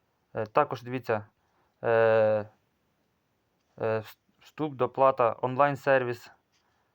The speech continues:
е, партнери. Тобто, ви можете подивитися все по проектові. Тобто, дивіться, які суми йдуть, ви-, виводяться, поповняються, виводяться, друзі.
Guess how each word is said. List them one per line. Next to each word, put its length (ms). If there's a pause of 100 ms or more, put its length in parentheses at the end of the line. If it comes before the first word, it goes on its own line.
(260)
е, 460
партнери. 560
Тобто, 280
ви 120
можете 260
подивитися 360
все 140
по 120
проектові. 480
Тобто, 200
дивіться, 260
які 160
суми 300
йдуть, 300 (1500)
ви-, 340
виводяться, 680 (520)
поповняються, 640
виводяться, 480
друзі. 300